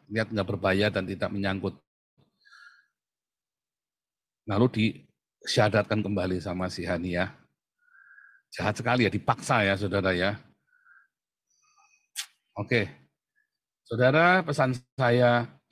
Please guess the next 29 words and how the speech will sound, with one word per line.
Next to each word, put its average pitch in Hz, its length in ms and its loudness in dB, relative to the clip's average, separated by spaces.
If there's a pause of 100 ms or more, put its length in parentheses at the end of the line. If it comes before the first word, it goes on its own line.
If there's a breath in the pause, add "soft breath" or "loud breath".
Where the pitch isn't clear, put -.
(120)
hati-hati. 98 800 -4
Jangan 117 340 0
sekali-kali 107 640 -4
kamu 98 240 -2
masuk 95 240 -4
Islam. 87 400 -12 (1300 soft breath)
Masuknya 113 400 0
gampang, 98 640 -2
keluarnya 104 880 2
nyawamu 104 560 2
dan 98 240 -2
keluargamu 101 560 0
jadi 95 160 -2
taruhannya, 92 640 -2
Saudara. 85 480 -8 (880 soft breath)
Bahkan 101 320 -4
ketika 101 320 -4
kamu 101 160 -2
lagi 101 180 -2 (220)
susah 117 480 0
pun, 123 320 4 (880)
orang 113 220 2
mau 110 160 4
tolong 113 240 2
kamu 113 240 2
nggak 95 160 -2
bisa. 90 320 -10
Kamu 127 240 2
didikte, - 720 -6